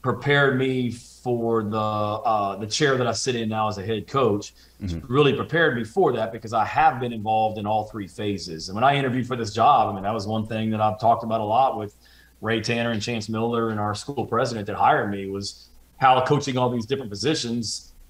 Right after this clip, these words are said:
Speaker 1: you know, I've coached all three phases and, and, and it's prepared me to be a head coach. Uh, but certainly there was a learning curve. And I think for me, it was being willing to admit that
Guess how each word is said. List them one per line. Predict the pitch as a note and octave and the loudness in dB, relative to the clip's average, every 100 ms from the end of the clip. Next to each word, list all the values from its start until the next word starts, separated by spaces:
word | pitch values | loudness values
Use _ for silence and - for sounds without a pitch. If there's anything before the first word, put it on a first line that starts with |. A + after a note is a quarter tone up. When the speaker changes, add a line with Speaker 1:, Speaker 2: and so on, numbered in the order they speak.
| - | -10
Speaker 1:
you | D3 | -2
know, | C#3 | 0
I've | A#2+ A#2 | 0 2
coached | D3 D3+ D#3+ | 4 4 6
all | C#3+ | 4
three | C#3+ B2 | 2 -2
phases | C3+ E3+ A#2 A#2 A2+ | 0 0 0 -4 -4
and, | A2+ A2 A2+ | -6 -6 -6
and, | A2 G#2+ A2 | -6 -6 -6
and | G#2 G#2 | -6 -6
it's | G2+ | -6
prepared | A2+ - C3 D3 | -8 0 2 2
me | B2 A#2 | 0 -4
to | A2+ | -4
be | G#2 A#2 | -2 0
a | G#2+ | 0
head | A2+ G2+ | 0 -2
coach. | C#3 E3 A2 - - - - _ _ - | 0 2 2 -2 -14 -20 -20 _ _ 2
Uh, | B2 B2 | 4 4
but | A2+ - | 2 -4
certainly | - D#3 E3 C3+ C3 B2 G#2+ - _ _ - | 0 2 2 2 0 0 -4 -12 _ _ -4
there | B2+ | -2
was | A#2+ | 0
a | A#2+ | 0
learning | G#2+ A2+ B2+ C3 C3 | 0 0 2 0 -2
curve. | B2 B2 C3+ C#3+ | 0 2 2 0
And | A#2+ | -2
I | A2 - | -6 -8
think | C3+ C3 | -10 -8
for | A2 | -2
me, | G#2+ C#3 | 0 2
it | C3 | 0
was | A2 G2+ | 0 -4
being | G#2+ A#2 A2+ | -4 -2 0
willing | A2+ A#2 A#2 A2 | 0 0 -2 -4
to | A2 G#2 G2+ - - _ - | -2 -2 -4 -8 -20 _ -4
admit | A2 G#2 C3 C3+ C3+ | 0 4 4 2 0
that | A2 A2 | -4 -4